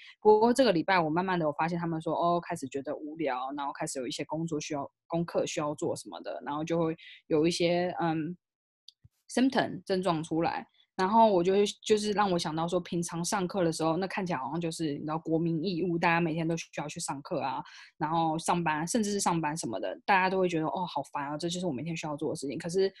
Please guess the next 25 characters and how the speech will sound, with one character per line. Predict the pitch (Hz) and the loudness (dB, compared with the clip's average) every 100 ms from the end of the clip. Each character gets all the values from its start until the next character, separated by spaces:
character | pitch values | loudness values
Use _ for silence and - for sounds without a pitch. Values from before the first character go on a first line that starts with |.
| _ | _
我 | - | -4
现 | 160 226 | -2 0
在 | 226 214 | 2 2
反 | 208 151 | 0 -2
而 | 147 | -2
来 | 147 | -4
看， | 147 180 175 | -4 -2 0
就 | 170 | 0
是 | 175 160 - _ | 0 -2 -6 _
虽 | - | 4
然 | 262 240 | 4 6
这 | 240 | 4
些 | 226 | 4
东 | 214 220 | 2 0
西 | 226 220 | 0 2
每 | 175 160 | 2 0
天 | 196 | 0
都 | 196 | 2
要 | 190 | 2
做， | 185 196 | 2 2
让 | 180 180 | 2 2
你 | 147 | 0
觉 | 135 | -2
得 | 165 | -4
很 | - 127 | -6 -10